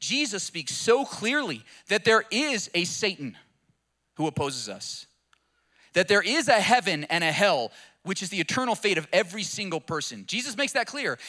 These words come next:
and that there is only one way to eternal life, and it's through him.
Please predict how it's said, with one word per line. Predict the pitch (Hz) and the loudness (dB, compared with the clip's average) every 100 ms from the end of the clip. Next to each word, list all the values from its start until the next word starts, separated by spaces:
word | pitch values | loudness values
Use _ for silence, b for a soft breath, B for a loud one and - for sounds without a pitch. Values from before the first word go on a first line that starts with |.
| B | B
and | 208 | 0
that | 220 | 4
there | 208 | 4
is | 226 | 4
only | 233 226 | 2 2
one | 190 160 214 320 269 | -2 2 4 4 4
way | 269 320 185 | 4 2 -2
to | 226 208 | -6 -6
eternal | 202 214 196 | -4 -2 2
life, | 214 170 | 2 2
and | 170 | -2
it's | 156 | -8
through | - 160 | -8 -8
him. | 170 233 | -8 -10